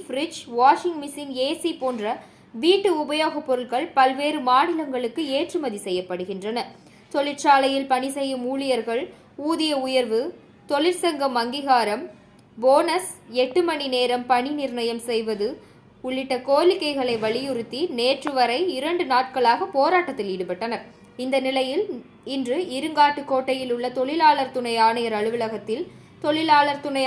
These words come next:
ஆணையர் கமலக்கண்ணன் தலைமையில் சாம்சங் நிர்வாகம், சி ஐ டி யு தொழிற்சங்க ஊழியர்கள் உடனான பேச்சுவார்த்தை நடந்தது. இதில் சி ஐ டி யு தொழிற்சங்கத்தின் மாநில தலைவர் சவுந்தரராஜன், சாம்சங் நிர்வாகத்திலிருந்து ஆலோசனை குழு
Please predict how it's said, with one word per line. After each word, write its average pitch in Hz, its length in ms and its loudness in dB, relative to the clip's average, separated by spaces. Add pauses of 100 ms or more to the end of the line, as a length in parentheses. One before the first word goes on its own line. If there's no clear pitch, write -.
(100)
ஆணையர் 269 400 2
கமலக்கண்ணன் 277 800 2
தலைமையில் 233 500 -2 (320)
சாம்சங் 311 600 2
நிர்வாகம், 247 540 2 (360)
சி 349 160 6 (160)
ஐ - 20 6 (120)
டி 302 60 0 (100)
யு 294 60 0 (100)
தொழிற்சங்க 285 540 -2 (120)
ஊழியர்கள் 247 560 0
உடனான 233 500 0
பேச்சுவார்த்தை 285 640 2
நடந்தது. 185 380 -6 (360)
இதில் 262 220 -2 (120)
சி 302 120 0 (140)
ஐ 285 40 2 (100)
டி 269 160 -2
யு 254 160 -6
தொழிற்சங்கத்தின் 254 680 -4 (120)
மாநில 311 420 4
தலைவர் 226 380 0
சவுந்தரராஜன், 240 760 -2 (480)
சாம்சங் 349 520 2
நிர்வாகத்திலிருந்து 269 800 0 (260)
ஆலோசனை 330 540 4
குழு 254 140 0